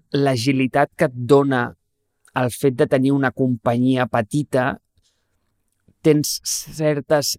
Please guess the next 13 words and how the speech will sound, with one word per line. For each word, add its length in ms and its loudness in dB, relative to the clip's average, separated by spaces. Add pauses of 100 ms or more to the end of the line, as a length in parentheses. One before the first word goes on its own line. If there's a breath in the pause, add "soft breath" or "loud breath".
internalitats 920 0
que 160 -2
no 300 0
pots 420 -2
tenir 240 0
en 80 0
una 160 0
empresa 300 -4
gran, 260 0
però 240 0
sí 320 -2 (140)
que 300 2
una 200 0